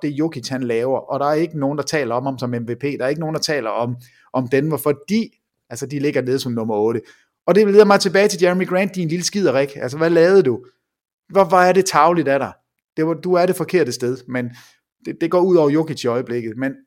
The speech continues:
nej, hvor er han god. Altså, hvor er han en fornøjelse at se. Det er den vildeste spiller. Så ham holder jeg øje med,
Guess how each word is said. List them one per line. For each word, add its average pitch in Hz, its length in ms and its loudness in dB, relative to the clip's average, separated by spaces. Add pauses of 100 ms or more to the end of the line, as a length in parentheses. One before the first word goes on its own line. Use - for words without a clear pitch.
(120)
nej, 139 340 -4
hvor 110 80 -8
er 104 40 -10
han 101 120 -12
god. 98 280 -8 (160)
Altså, 127 160 -10
hvor 139 160 0
er 139 200 0
han 127 300 -6
en 120 120 -8
fornøjelse 113 380 -6
at 101 60 -8
se. 117 200 -8
Det 120 180 -6
er 113 120 -6
den 120 320 -6
vildeste 127 400 -8
spiller. 101 300 -12 (360)
Så 123 120 -4
ham 143 200 0
holder 120 200 0
jeg 113 80 -4
øje 110 160 -4
med, 101 180 -8